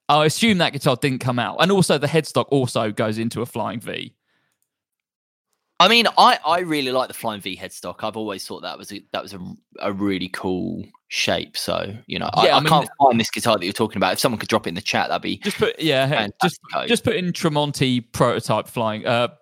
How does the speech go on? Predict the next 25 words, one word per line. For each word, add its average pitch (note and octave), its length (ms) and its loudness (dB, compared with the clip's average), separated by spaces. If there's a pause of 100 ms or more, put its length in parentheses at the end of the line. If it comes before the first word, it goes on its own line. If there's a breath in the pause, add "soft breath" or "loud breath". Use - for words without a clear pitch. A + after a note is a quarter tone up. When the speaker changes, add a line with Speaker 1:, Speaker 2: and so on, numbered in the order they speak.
Speaker 1:
Tr-, - 140 -4
Tremonti C#3 600 -2
prototype G#2+ 600 -2 (400 soft breath)
twenty B2 240 0
sixteen. A2 600 -4
You'll A2+ 80 0
find G#2+ 320 -2
it. A2 180 -6 (280 loud breath)
Um, C#3+ 480 4
but E3 120 4
yeah, C#3 200 6
so D3 260 4
basically, D#3 360 4
yeah, C3 180 4
i-, - 100 0
in D#3 360 2
fact, - 280 0
it's A#2+ 100 -6
not D#3+ 180 2
even B2 200 -4
really B2 260 -2
a G2 60 -6
flying A#2 300 -2
V. A#2 200 0
Imagine, E3+ 480 0